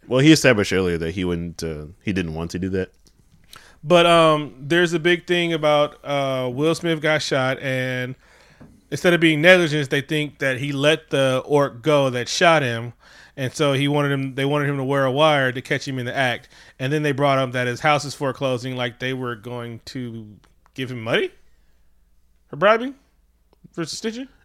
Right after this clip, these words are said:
Speaker 1: It was basically like, you can keep your job so you can keep on struggling, I guess, or
Speaker 2: Mm-hmm.
Speaker 1: bribe. I'm not sure. It was pretty vague.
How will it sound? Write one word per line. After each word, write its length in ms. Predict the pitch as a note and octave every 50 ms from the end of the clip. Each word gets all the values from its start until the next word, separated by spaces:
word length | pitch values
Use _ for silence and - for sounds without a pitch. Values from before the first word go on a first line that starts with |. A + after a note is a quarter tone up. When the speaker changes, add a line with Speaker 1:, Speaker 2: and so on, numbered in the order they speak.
| _ _ -
Speaker 1:
It 60 | B2+
was 100 | B2 G#2+
basically 380 | A#2+ C3+ C3 B2+ - A#2 G2
like, 160 | F2+ F2+ - -
you 80 | F2+
can 80 | E2+ D#2
keep 280 | - - F2 E2+ - G2+
your 80 | F#2
job 340 | E2+ F#2+ F#2 F#2+ F#2+ F#2+ F#2+
so 100 | - G2
you 60 | F2
can 80 | D#2 E2
keep 200 | - - F2+ E2+
on 140 | F#2+ G2 G2+
struggling, 440 | - - A2+ A2 G#2 A#2 A2+ A2+ A#2
I 40 | A#2
guess, 320 | A#2 A#2+ A#2+ - - - - _ _ _
or 160 | - A2 G#2+
Speaker 2:
Mm-hmm. 80 | F#2+ -
Speaker 1:
bribe. 320 | F#2 F2 E2+ D#2+ D#2 E2 -
I'm 120 | - A#2+ A2+
not 160 | F#2+ D#2+ C#2
sure. 240 | - D#2 D2+ D#2 - - -
It 60 | G#2
was 80 | G2+ F#2
pretty 200 | - G2+ D2+ C#2+
vague. 260 | D2 C#2+ D2 -